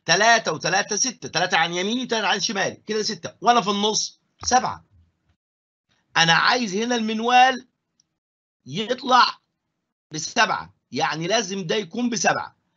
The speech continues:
لازم ده يكون بسبعة. عشان ده يكون بسبعة، يبقى السين فعلًا بتكون بسالب أربعة، لأن تلاتة ناقص سالب أربعة يديني سبعة،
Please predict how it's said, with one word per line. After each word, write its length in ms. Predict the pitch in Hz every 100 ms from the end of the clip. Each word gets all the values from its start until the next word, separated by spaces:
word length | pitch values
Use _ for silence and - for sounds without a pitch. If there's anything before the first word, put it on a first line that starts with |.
| _ _
لازم 560 | - 135 226 214 208 190
ده 300 | 233 262 - _ _
يكون 240 | 160 196
بسبعة. 500 | 190 - 151 113 - _ _
عشان 520 | - 156 165 220 262
ده 80 | 220
يكون 260 | 202 202 202
بسبعة، 540 | 165 190 180 170 147 - _
يبقى 320 | - 131 117 135
السين 300 | - 190 180
فعلًا 440 | 180 165 170 156
بتكون 400 | 139 127 165 160
بسالب 640 | 127 - 143 156 160 156
أربعة، 540 | 151 117 165 147 104 -
لأن 280 | 110 113 101
تلاتة 680 | 123 156 165 135 131 123
ناقص 440 | 123 156 147 131 127
سالب 400 | - 160 165 156
أربعة 280 | 160 190
يديني 220 | 175 160 143
سبعة، 360 | 139 104 78